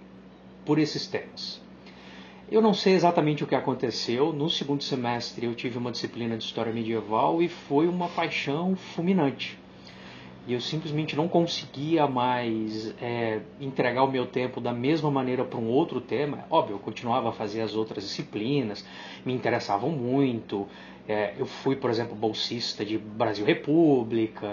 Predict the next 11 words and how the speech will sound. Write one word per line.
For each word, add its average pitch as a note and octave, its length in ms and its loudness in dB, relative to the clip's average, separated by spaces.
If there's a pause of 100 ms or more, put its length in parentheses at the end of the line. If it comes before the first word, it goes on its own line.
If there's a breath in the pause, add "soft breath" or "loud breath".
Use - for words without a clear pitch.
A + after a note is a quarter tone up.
eu A2+ 160 0
me A#2 180 -4
a-, A#2+ 120 2
me A#2 160 -2
amarrava A#2+ 580 4
em, A#2+ 240 -4
em A#2+ 320 -6
história A2+ 600 -2
colonial, A#2+ 680 2
história G2+ 300 -6
moderna, A#2 680 -2